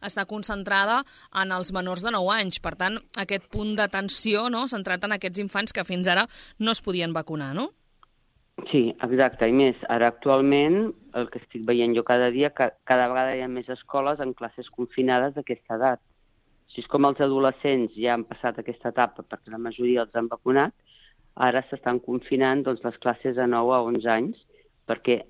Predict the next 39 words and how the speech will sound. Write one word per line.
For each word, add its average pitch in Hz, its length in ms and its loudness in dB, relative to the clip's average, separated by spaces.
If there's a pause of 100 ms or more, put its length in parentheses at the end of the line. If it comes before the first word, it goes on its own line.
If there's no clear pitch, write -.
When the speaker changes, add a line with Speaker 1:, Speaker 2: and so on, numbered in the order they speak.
Speaker 2:
realment 113 400 0
encara 120 300 0
no 123 80 2
havia 117 200 0
començat 110 400 -2
la 110 80 -4
vacuna. 104 460 -6 (580)
Speaker 1:
En 220 160 -2
aquesta 254 300 -2
franja, 185 500 -2
eh? 269 140 -6 (180)
En 185 140 -8
aquesta 185 340 -8
franja, 208 500 -4
és 196 100 -4
a 208 60 -2
dir, - 60 4
Speaker 2:
En 139 80 8
Speaker 1:
els 135 80 2
més 247 160 4
Speaker 2:
aquesta 156 160 2
franja, 139 80 6 (140)
Speaker 1:
petitons 311 320 0
Speaker 2:
sí, 277 80 -4
Speaker 1:
no 247 100 0
Speaker 2:
sí. 220 40 0
Speaker 1:
tant. 165 280 -4 (1040)
Speaker 2:
De, 139 240 4 (720)
home, - 240 0 (140)
tindrien 175 480 -2
que 208 120 -8
haver 175 200 -4
vacunat 151 480 -6
perquè 160 240 -12
els 127 80 -14
estudis 147 480 0
també 127 300 -2
estan 143 200 -2 (100)
fets 131 260 2